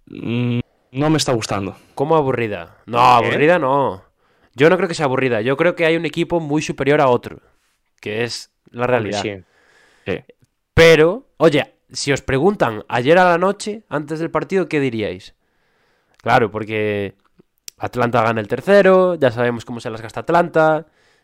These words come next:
Speaker 2: encima sale que va a jugar Capela, que no juega Kyle Lowry. Seguro, seguro que ayer a la noche no lo teníais tan claro como ahora, ¿eh?
Speaker 3: No es verdad, yo no estoy de acuerdo.
Speaker 2: ¿Cómo que no? ¿Cómo? Ayer
Speaker 3: No.
Speaker 2: a la, ayer a la noche te hubieses
Speaker 3: Atlanta
Speaker 2: atrevido
Speaker 3: no puede ganar un partido en esta serie.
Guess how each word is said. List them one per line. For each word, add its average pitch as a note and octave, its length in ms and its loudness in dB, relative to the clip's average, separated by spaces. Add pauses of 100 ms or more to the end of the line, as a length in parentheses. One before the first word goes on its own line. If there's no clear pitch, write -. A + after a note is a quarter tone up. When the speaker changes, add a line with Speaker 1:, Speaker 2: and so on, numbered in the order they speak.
(100)
Speaker 2:
encima B2 420 -2
sale C3+ 280 0
que A#2+ 80 -2
va B2 80 4
a A2+ 40 0
jugar A#2 280 -2
Capela, D#3+ 720 6
que A#2+ 120 -8
no A#2+ 100 -2
juega A#2+ 240 -2
Kyle A#2+ 200 -4
Lowry. D3+ 580 2
Seguro, F#3+ 340 2
seguro G3+ 220 0
que G#3 60 -2
ayer G#3 140 4
a G3+ 40 4
la F#3 140 4
noche G3 260 -2
no E3 80 0
lo D#3 100 2
teníais C3 300 -2
tan G#2 120 -6
claro G2 220 -6
como F#2 200 -10
ahora, F#2 240 -10
¿eh? C#3 120 -14 (800)
Speaker 3:
No C#3+ 140 -4
es C#3+ 60 -2
verdad, G2 280 -6 (320)
yo C#3 100 -2
no B2+ 60 -4
estoy - 180 -14
de F2+ 60 -12
acuerdo. - 180 -20
Speaker 2:
¿Cómo G3+ 240 6
que E3 140 4
no? A2 320 0
¿Cómo? E3 240 4
Ayer E3+ 220 4
Speaker 3:
No. A3 60 6
Speaker 2:
a A3+ 40 6
la, A3 180 2
ayer E3+ 240 0
a A3 40 2
la G#3 100 2
noche G#3+ 220 -2
te F#3 120 -4
hubieses E3+ 220 -4
Speaker 3:
Atlanta F3 200 0
Speaker 2:
atrevido G3 320 0
Speaker 3:
no E3 60 0
puede D#3 180 -8
ganar - 340 -6
un B2+ 60 -6
partido B2+ 460 -2
en B2 80 -4
esta A#2 180 -8
serie. G2 380 -10